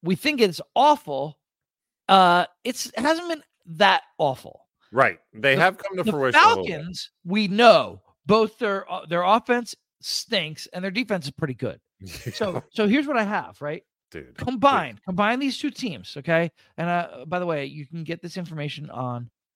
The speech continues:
Speaker 1: team rankings dot com. Team rankings dot com,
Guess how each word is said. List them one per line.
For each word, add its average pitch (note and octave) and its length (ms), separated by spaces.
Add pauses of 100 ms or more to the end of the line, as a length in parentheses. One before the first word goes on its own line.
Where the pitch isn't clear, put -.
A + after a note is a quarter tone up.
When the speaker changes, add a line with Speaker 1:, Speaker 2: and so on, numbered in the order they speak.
(380)
Speaker 1:
team A3+ 460 (180)
rankings D#3+ 840
dot D3+ 240 (220)
com. B2 360 (360)
Team G#3 180
rankings G3 240
dot F3+ 140
com, D3 200